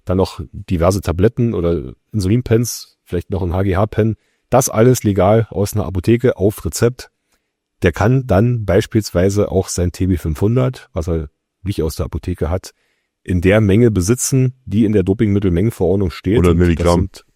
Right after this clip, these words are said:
Speaker 1: hundert Milligramm, das ist relativ viel.
Speaker 2: Ja.
Speaker 1: Also je nachdem, wo man das kauft, pro Ampulle fünf oder zehn Milligramm oder zwei gibt's, glaub ich, sogar auch. Also es ist schon eine Menge, mit der man relativ weit kommt.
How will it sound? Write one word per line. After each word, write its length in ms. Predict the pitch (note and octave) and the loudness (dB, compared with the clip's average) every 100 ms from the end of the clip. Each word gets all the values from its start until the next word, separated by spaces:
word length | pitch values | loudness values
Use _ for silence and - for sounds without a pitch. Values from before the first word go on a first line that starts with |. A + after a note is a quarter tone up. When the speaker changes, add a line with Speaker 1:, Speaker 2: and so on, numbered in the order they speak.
| - F#2 - | -20 -20 -4
Speaker 1:
hundert 300 | A2 A#2 G2+ | 2 4 4
Milligramm, 460 | G2+ B2+ B2 A2+ B2 | 2 0 0 -2 -2
das 140 | E2+ | -4
ist 100 | G2 | -4
relativ 360 | F2 G2 - - | -2 -2 -4 -6
viel. 160 | - | 2
Speaker 2:
Ja. 120 | F2 - _ _ _ _ _ | 2 2 _ _ _ _ _
Speaker 1:
Also 280 | E2 D#2+ F2+ | -8 -2 -2
je 280 | - - G#2 | -4 -6 0
nachdem, 280 | G#2 - G2 | 0 2 2
wo 60 | G2+ | 4
man 100 | G2+ | 2
das 140 | F2 | 2
kauft, 360 | F#2 A2 - - | 2 2 0 -4
pro 220 | G#2 G#2+ | 0 0
Ampulle 400 | F#2 - G#2+ G#2 | 0 0 2 4
fünf 240 | - A2+ | 2 0
oder 160 | G#2 F2 | 0 -2
zehn 320 | - G2+ A#2 - | 0 0 0 -2
Milligramm 460 | G#2+ A#2 G#2 A2 | -2 0 0 0
oder 140 | F#2 E2 _ | 0 -2 _
zwei 300 | - - F#2 | -12 -4 -4
gibt's, 160 | F#2+ - | -4 -6
glaub 140 | F#2 | -6
ich, 60 | F2+ | -4
sogar 160 | E2+ | -2
auch. 140 | F#2+ - | -2 0
Also 160 | G2+ | 0
es 80 | G2 | 0
ist 140 | C#3 | 0
schon 280 | - A2+ F#2 - - | 2 2 2 -6 -2
eine 120 | A#2 | 2
Menge, 240 | F2+ A2+ | 4 4
mit 160 | G2+ F#2 | 4 4
der 60 | F#2+ | 4
man 120 | G2 | 4
relativ 440 | F2 A#2+ - G2+ | 4 2 0 -4
weit 180 | F2+ F2 | -2 -2
kommt. 340 | - C#3 D#3 | -2 -2 -4